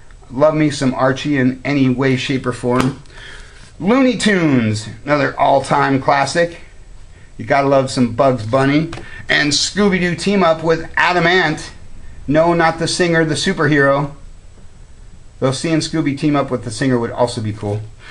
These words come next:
Invader Zim is your favorite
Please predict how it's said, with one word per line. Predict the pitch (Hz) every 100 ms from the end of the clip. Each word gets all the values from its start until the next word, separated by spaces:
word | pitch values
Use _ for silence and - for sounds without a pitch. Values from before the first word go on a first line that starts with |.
| - - -
Invader | 202 185 202 233 233
Zim | 175 185 233 196 117 92 - - - - - - - - - - - -
is | 98 101
your | 151 160 135
favorite | - - - 156 139 147 135